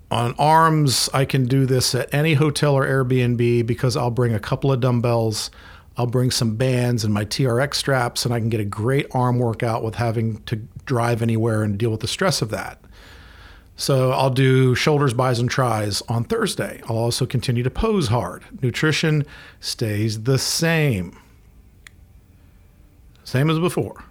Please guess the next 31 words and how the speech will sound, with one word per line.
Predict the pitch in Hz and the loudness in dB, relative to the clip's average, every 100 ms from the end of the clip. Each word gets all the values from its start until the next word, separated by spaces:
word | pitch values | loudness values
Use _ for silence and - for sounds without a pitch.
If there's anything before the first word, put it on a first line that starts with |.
| - - - - | -20 -20 -18 -4
Cardio, | 135 151 165 185 196 196 196 - | 4 4 6 4 4 2 -2 -4
I | 135 | 0
will | 135 131 | 2 2
eliminate | 127 143 147 135 110 - | 4 4 4 2 0 0
on | 117 | -2
Thursday. | 107 123 110 98 95 - | 0 0 0 -4 -10 -4
No | 120 | -4
cardio. | 127 127 117 101 82 - - - - - - - - | 0 0 0 -2 -8 -14 -20 -20 -20 -20 -20 -20 -14
Today | - 131 139 147 170 | -4 2 4 4 2
is | 135 110 | 0 0
just | 139 131 - - - - | 2 2 -2 -8 -20 -16
posing. | - 147 147 113 87 87 - - - - - - - - | -2 2 2 2 -4 -8 -20 -20 -20 -20 -20 -20 -20 -4
Pose, | 135 143 | 0 2
pose, | - 139 131 | 2 2 2
pose, | - 131 131 | 2 0 0
pose, | 131 123 | 0 0
pose. | - 151 151 139 | 2 2 2 0
Squeeze | - 147 147 131 | 0 0 2 2
those | 139 127 | 2 2
muscles | 135 139 147 135 - - - - - - | 2 2 2 0 -2 -10 -18 -20 -20 -4
and | 123 127 | 0 2
rest. | 127 - - - | 2 0 -4 -6
Supplementation | - 131 - 131 131 139 - 110 | -4 -4 -2 -2 0 0 0 -2
stays | - 127 | 0 -2
the | 117 | -2
same. | - 165 165 165 | -2 0 2 0
All | 143 113 | 0 0
my | 107 107 | 0 0
Animal | 113 117 | 0 -2
Pack | - 120 113 | -2 -4 -2
stacks. | - 92 98 - - | -2 0 0 -2 -8